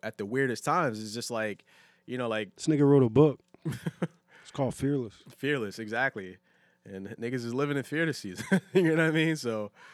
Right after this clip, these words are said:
Speaker 1: but I guess that's everybody, though. I mean, I think, you know, even ha-, us having this conversation, right? Do we go forward with these niggas? Like, niggas is actually feeling, like, all types of pressure right now.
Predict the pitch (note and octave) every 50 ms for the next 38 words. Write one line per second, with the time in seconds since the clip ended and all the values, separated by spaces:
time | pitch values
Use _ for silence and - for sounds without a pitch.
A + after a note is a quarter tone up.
0 | - - - E3+ G3 A3 A3 G#3 F#3 F#3+ D#3 C3+ C#3 D#3+ E3 D3 A#2+ A2+ G#2+ G#2
1 | G2 G#2 G#2 A2 A#2 B2+ C3 C3 C3+ - D#3 D3 A#2 - _ _ _ _ _ _
2 | _ _ _ _ _ - C3+ C3+ B2+ A#2+ A2 D3 D3+ D3+ C#3 C#3 C#3 C3+ - C3
3 | C3+ C3 C3 C3 B2 B2 B2 A2+ - C3+ B2 A#2 A2+ A2+ - B2+ C3 A#2 - G#2
4 | G2 G2 G2+ F#2+ - G#2 A2 A2 A2 A#2 A2 - - B2 B2 A#2+ A#2 G#2+ G#2+ A2
5 | G#2+ G2+ A2 G#2+ G2+ G#2+ G2 F#2 G2 F#2 F#2 A2 B2 B2+ B2 A2+ A2 A#2 A#2 A#2
6 | G#2+ - G#2+ G2+ - C3 B2+ A#2 A2 G#2 G2 F#2+ F#2+ F#2 - - G#2+ A#2 A2+ -
7 | - B2 C3 B2+ - G#2 - - F#2+ E2 - - F2 E2 E2+ E2 D2+ D#2+ D#2 D#2+
8 | D#2